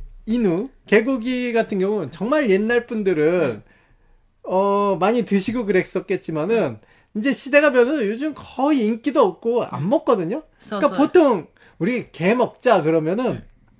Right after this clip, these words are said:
Speaker 1: 보통은 칸이고
Speaker 2: 응.
Speaker 1: 게다가 칸이를 먹는 시기가 있잖아.
Speaker 2: そうね、あるね。
Speaker 1: 겨울, 겨울이잖아,
Speaker 2: 응.
Speaker 1: 칸이는.
Speaker 2: 응.
Speaker 1: 근데 개고기는
Speaker 2: 응.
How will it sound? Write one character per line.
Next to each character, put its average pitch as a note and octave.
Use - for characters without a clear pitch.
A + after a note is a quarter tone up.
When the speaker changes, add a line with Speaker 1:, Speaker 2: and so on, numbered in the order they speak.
Speaker 1:
보 C#4
통 D#4+
은 D#4
칸 C#4+
이 F3
고 F3+
Speaker 2:
응. C#3
Speaker 1:
게 F#3+
다 C4+
가 B3+
칸 D4
이 E4
를 B3+
먹 F3+
는 E3
시 -
기 D#4+
가 B3
있 C3+
잖 B2
아. G2
Speaker 2:
そ G#3+
う -
ね、 D#3
あ D#3
る C#3
ね。 B2+
Speaker 1:
겨 G#3
울, D#4
겨 E3+
울 D#4
이 A#3+
잖 C#3+
아, A2
Speaker 2:
응. F#3
Speaker 1:
칸 G#3
이 F3
는. A2+
Speaker 2:
응. E3
Speaker 1:
근 C#4+
데 D4+
개 F3+
고 B3
기 A3
는 D#3
Speaker 2:
응. D3